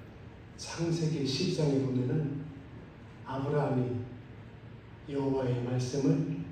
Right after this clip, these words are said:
쫓아갔다 그랬어요. 하나님 말씀을 따라갔다, 쫓아갔다. 하나님 말씀으로 인도함을 받았다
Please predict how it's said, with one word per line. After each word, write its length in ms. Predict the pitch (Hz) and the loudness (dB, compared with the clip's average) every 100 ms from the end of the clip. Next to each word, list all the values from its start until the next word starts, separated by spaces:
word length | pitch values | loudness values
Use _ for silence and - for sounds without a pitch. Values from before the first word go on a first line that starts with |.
| - | -10
쫓아갔다 800 | - 180 170 151 151 - 131 - | -4 -2 0 -2 -4 -6 -6 -8
그랬어요. 400 | - - - - - - - - - - - - - - - - - - - - - - - | -8 -10 -10 -10 -12 -14 -16 -16 -16 -16 -16 -16 -16 -16 -16 -16 -16 -16 -16 -14 -14 -16 -10
하나님 420 | 131 131 123 123 | -6 -2 0 0
말씀을 640 | 123 127 147 131 156 - - - - - - - | 0 0 0 4 4 4 -2 -6 -10 -14 -16 -8
따라갔다, 760 | 151 160 156 156 - - 127 - - - - - - - - | -4 -2 -2 -4 -4 -6 -6 -8 -12 -14 -16 -16 -16 -16 -10
쫓아갔다. 880 | 180 160 160 156 - - 123 123 - - - - - - - - - - - - - | -6 -4 -2 -4 -4 -6 -6 -8 -10 -14 -14 -14 -14 -14 -14 -14 -16 -16 -16 -14 -14
하나님 440 | - 143 135 127 123 | -8 -4 0 2 2
말씀으로 760 | 135 135 131 123 123 165 - - - - - - | 2 2 2 2 4 4 4 -2 -6 -10 -14 -8
인도함을 500 | 147 139 135 123 120 | 0 4 6 4 2
받았다 460 | 123 120 113 - | 0 -4 -6 -6